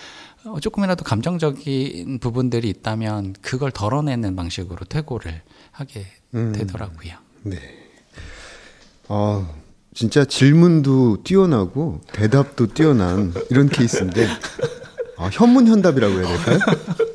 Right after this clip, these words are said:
Speaker 2: <laughs> 마지막으로 차성환 시인의 시집 오늘은 오른손을 잃었다, 아, 이야기를 나눠보도록 하겠습니다. 어, 언어 유희의 매력이 일단 굉장히 돋보이는 작품이고요.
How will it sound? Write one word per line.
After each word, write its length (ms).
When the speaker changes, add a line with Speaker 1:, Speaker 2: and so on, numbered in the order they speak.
Speaker 2:
<laughs> 720
마지막으로 460
차성환 420
시인의 340
시집 420
오늘은 500
오른손을 840
잃었다, 840
아, 540
이야기를 320
나눠보도록 560
하겠습니다. 540
어, 320
언어 240
유희의 720
매력이 800
일단 300
굉장히 260
돋보이는 640
작품이고요. 640